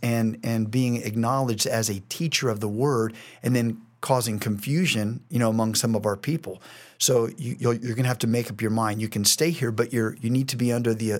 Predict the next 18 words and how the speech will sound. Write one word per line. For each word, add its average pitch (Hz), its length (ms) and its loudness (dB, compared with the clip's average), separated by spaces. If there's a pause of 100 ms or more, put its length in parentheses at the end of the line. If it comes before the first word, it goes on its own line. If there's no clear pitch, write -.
authority 127 400 0
of 101 80 -2
the 117 80 -2
word 110 180 0
of 104 100 -4
God 127 320 2
and, 107 220 -4
and, 117 260 -4
and 117 120 0
our 110 100 0
teaching, 131 540 -2 (400)
or 147 440 4 (360)
you 127 100 4
need 131 160 2
to 123 80 0
go 110 160 2
somewhere 107 420 0
else." - 380 -4